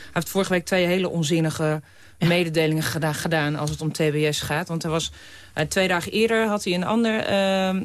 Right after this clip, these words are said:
eh, een mededeling, wetswijziging... dat rechters kunnen niet meer, ehm, eigenhandig beslissen... dat er een einde komt aan een T B S-behandeling. Dus stel, iemand zit al, eh, jarenlang in T B S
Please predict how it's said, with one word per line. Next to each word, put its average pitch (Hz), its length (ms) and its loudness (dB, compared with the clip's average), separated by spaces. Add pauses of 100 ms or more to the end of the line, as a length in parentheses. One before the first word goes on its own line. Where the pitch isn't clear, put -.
eh, 170 880 -2
een 160 120 -2
mededeling, 180 520 0
wetswijziging... 175 680 0
dat 156 260 0 (300)
rechters 208 420 -2
kunnen 180 280 0
niet 196 180 2
meer, 202 300 2
ehm, 156 420 0 (380)
eigenhandig 175 480 0
beslissen... 202 420 -2
dat 180 160 0
er 170 60 -2
een 160 140 -2
einde 190 280 -2
komt 185 280 -2
aan 175 120 0
een 165 60 2
T 160 180 2
B 147 160 2
S-behandeling. 139 580 -2
Dus 143 100 -6
stel, 180 280 0
iemand 156 280 -2
zit 151 200 -4
al, 143 180 0
eh, 147 140 0
jarenlang 165 440 0
in 143 240 0
T - 20 -6
B 190 260 2
S - 120 -8